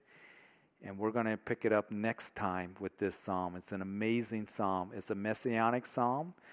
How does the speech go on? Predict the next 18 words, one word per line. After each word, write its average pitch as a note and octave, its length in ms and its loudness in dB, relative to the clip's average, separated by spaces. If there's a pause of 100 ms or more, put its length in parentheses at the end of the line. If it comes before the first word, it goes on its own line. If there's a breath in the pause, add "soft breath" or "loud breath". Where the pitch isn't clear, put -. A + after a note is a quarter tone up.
(180 loud breath)
as G#2+ 160 2
David A#2 320 6
is G#2+ 180 0
writing A#2 360 6
about A2 340 6
the - 80 -2
crucifixion - 680 -2
of G2 140 -6
Jesus G2 380 0
Christ. F#2+ 340 2
So, A#2 100 -2
Lord, A2+ 300 4
we A#2 80 4
thank G#2 380 -2
you G2 100 -4
for - 160 -6
this G2 160 -2
time G2+ 360 -2